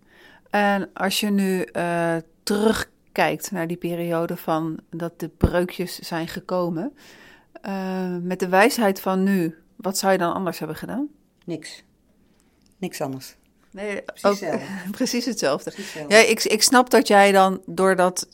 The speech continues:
Speaker 1: eh, ja, de grote boodschap en de gunfactor dat je hem, eh, zijn kinderen, eh, za-, gunde, eh, dat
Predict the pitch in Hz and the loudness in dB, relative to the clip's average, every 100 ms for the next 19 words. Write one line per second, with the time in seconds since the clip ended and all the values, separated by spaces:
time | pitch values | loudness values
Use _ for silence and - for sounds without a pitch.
0 | _ 170 170 165 160 160 160 165 _ - | _ -8 -6 -4 -4 -4 -4 -8 _ -6
1 | 170 160 160 - 220 202 160 190 - - | -4 -4 -4 2 2 2 2 2 0 -4
2 | - 170 - 180 180 - 226 240 190 180 | -4 -4 -6 -8 -6 2 2 4 2 0
3 | - 170 165 165 170 190 180 190 - - | -2 -4 -2 -4 -2 0 0 -4 -10 -20
4 | - - - - 170 170 165 165 160 - | -20 -20 -14 -8 -6 -4 -4 -6 -6 -8
5 | - 175 170 - - 240 247 196 170 160 | -6 -6 -6 -12 -6 0 0 0 -2 -4
6 | - - 160 160 165 160 160 - - - | -8 -16 -14 -12 -10 -8 -8 -8 -8 -4
7 | 196 190 180 294 - - - - - _ | -2 -2 -4 -8 -12 -20 -20 -20 -20 _
8 | - - 180 180 | -8 -4 2 2